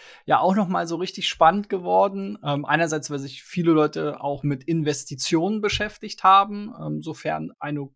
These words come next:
gute Uhr, genauso wie ein gutes Auto, ein guter Wein kann eine Investition sein, ja.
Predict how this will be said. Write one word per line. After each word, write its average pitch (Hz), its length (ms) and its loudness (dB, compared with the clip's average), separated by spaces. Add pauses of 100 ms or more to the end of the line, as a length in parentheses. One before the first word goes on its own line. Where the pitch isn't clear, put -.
(200)
gute 165 240 -4
Uhr, 180 340 4
genauso 147 320 -4
wie 147 80 -6
ein 147 40 -6
gutes 147 320 -10
Auto, 180 340 2
ein 165 100 -2
guter 147 280 -2
Wein 160 280 0
kann 165 220 -6
eine 165 80 -10
Investition 147 680 -4
sein, 156 500 -2
ja. 160 200 -6